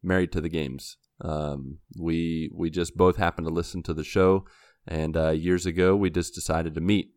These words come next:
And my wife was very scared for my life, but thankfully he was not a crazy person, murderer, uh, kind of guy,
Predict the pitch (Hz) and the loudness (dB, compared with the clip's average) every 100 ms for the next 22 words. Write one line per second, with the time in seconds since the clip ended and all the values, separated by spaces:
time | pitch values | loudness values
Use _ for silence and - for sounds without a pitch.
0 | - 78 78 73 71 - - _ _ - | -14 -8 -6 -6 -8 -12 -20 _ _ -6
1 | 82 80 82 80 82 78 87 82 - 85 | -2 2 0 0 -6 -4 -2 -2 -2 -2
2 | 80 82 78 76 82 113 73 73 - - | -2 -4 -2 0 -2 -4 -4 -4 -6 -8
3 | 76 76 90 90 90 76 71 78 76 78 | -8 -6 -4 -4 -2 -4 -4 -6 -6 -4
4 | 78 78 85 - 76 - 87 92 82 78 | -4 -4 -4 -4 -6 -6 -8 -6 -6 -2
5 | 80 82 87 _ _ _ _ _ - 78 | 0 0 -2 _ _ _ _ _ -12 -6
6 | 76 78 73 - 78 76 76 82 107 | -2 -2 -4 -4 -4 -2 0 0 -2